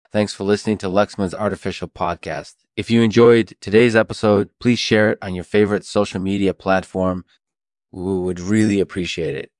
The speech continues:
You can also download the episode by clicking the link below. Until next time, take care. And now, today's poem, read by none other than Josh Barnett,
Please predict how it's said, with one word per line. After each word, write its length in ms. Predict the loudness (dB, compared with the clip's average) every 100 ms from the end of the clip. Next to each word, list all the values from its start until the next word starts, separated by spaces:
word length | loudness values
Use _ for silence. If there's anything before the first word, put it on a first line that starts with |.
| _
You 100 | -6
can 120 | -2
also 220 | -2 0 2
download 340 | 2 2 2
the 120 | 2
episode 320 | 2 2 -2 0
by 80 |
clicking 360 | -4 -6 -6 -8
the 60 | -6
link 200 | -8 -8
below. 380 | -8 -6 -10 _ -18
Until 260 | -2 2 4
next 260 | 2 -2
time, 240 | -2 -2 -4
take 260 | -12 -14
care. 300 | -10 -10 -10 _ _ _ _ _ -6
And 100 | 0
now, 280 | 2 0 -4 _ -4
today's 320 | 0 0 0
poem, 480 | -2 0 0 -2 -2
read 220 | -2 0
by 120 | -2
none 200 | 0 2
other 240 | 2 0 -6
than 160 | -4
Josh 240 | -2 -2 -2
Barnett, 500 | -6 -2 -2 -2